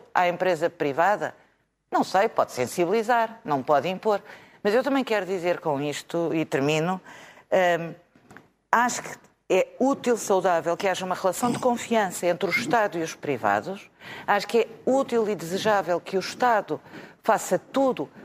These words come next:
para garantir que o investimento público existe e que o privado respeite a lei. Acho absolutamente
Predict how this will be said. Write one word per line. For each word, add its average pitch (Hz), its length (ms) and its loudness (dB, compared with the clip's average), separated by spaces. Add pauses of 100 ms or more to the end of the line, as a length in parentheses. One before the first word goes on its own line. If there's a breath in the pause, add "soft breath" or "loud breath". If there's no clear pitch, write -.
para 202 160 4
garantir 233 440 0
que 208 80 -4
o 226 40 4
investimento 214 540 -2
público 226 420 0
existe 202 440 -2 (280 loud breath)
e 233 100 2
que 226 380 0 (520 soft breath)
o 262 300 2 (220)
privado 190 540 0
respeite - 680 -2 (140)
a 147 80 6
lei. 135 400 2 (320 loud breath)
Acho 208 240 2
absolutamente 254 1040 0